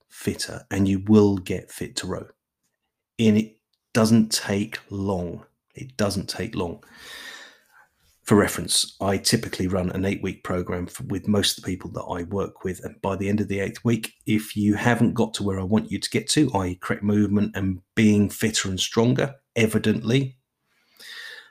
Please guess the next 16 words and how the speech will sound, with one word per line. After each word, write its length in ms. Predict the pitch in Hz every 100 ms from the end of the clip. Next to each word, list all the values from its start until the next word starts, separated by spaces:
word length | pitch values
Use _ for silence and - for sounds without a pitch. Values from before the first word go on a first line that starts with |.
| _ _ -
then 160 | 101
I 100 | 95
won't 280 | 90 92 -
bill 180 | 87 82
you 100 | 85
for 240 | - 85
it. 120 | - _ _ _ _ -
Okay? 300 | - 101 110 _ _ _ _ -
It's 140 | -
as 100 | 113
simple 220 | 92 -
as 80 | 90
that. 200 | - - _
It's 260 | - - -
a 320 | 98 92 95 - _ -
guaranteed 800 | 113 113 110 110 - 87 90 -